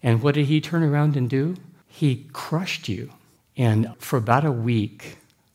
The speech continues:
I was so turned inward. It would have been interesting to have a video camera of me during that week. I was a zombie. There was just nothing. I was just a shell as I was focused inward to try to figure out,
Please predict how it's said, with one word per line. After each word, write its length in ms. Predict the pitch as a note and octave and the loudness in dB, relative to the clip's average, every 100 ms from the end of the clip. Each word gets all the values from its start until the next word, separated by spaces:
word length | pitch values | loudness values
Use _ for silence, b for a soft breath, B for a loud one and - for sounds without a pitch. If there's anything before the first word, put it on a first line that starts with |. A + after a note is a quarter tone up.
| - | -8
I 100 | A2+ | -4
was 220 | A2 G#2 | -2 -2
so 460 | - - C3 B2+ D3 | -4 -2 0 2 0
turned 420 | - D3+ B2+ A#2 | -2 -2 0 2
inward. 600 | A#2+ B2 G2+ F#2 F#2 B2 | 2 2 0 -2 -6 -8
It 80 | - | -4
would 140 | B2+ A#2 | -2 0
have 100 | G#2+ | 0
been 180 | G#2 | 2
interesting 440 | G#2 G#2 - A#2 G2+ | 0 -2 -4 -2 -2
to 100 | G#2 | -2
have 180 | G#2 G2+ | -4 -4
a 220 | F#2+ G2 - _ | -6 -8 -12 _
video 380 | B2+ A#2 A2 G#2 | -4 0 0 -2
camera 380 | G#2+ A2+ G2+ G2+ | -2 -2 -2 -4
of 100 | G2+ | -6
me 140 | G#2 | -6
during 240 | G2+ G#2 G#2 | -4 -4 -4
that 180 | G#2 - | -6 -6
week. 320 | G#2 - - B B B B | -8 -10 -16 B B B B
I 100 | A#2 | -4
was 140 | G#2+ | -2
a 60 | G2 | -4
zombie. 540 | F#2+ F2+ G#2+ G2 A2+ | -2 -2 -2 -4 -10
There 140 | A2+ A2 | -6 -6
was 100 | G#2 | -4
just 180 | G#2+ - | -6 -4
nothing. 540 | G#2+ A2 A2+ G#2+ G2 | -2 -2 -2 -4 -4
I 80 | G#2 | -6
was 100 | G2+ | -6
just 200 | G#2+ - | -10 -8
a 40 | |
shell 560 | - - A2 G2+ F#2+ A2+ - | -6 -4 -2 -2 -4 -8 -6
as 160 | A#2+ | -4
I 80 | G#2+ | -2
was 220 | G2+ F#2+ | -4 -6
focused 500 | - B2+ A#2+ B2 - | -2 -2 0 -4 -2
inward 400 | A#2+ A#2 G#2+ G2+ | -2 0 -2 -6
to 80 | - | -10
try 300 | - - B2+ | -8 -2 -2
to 100 | C3 | -2
figure 400 | - B2 A2 A2 | -4 -4 -2 -2
out, 380 | A2 G2+ - | 0 -2 -4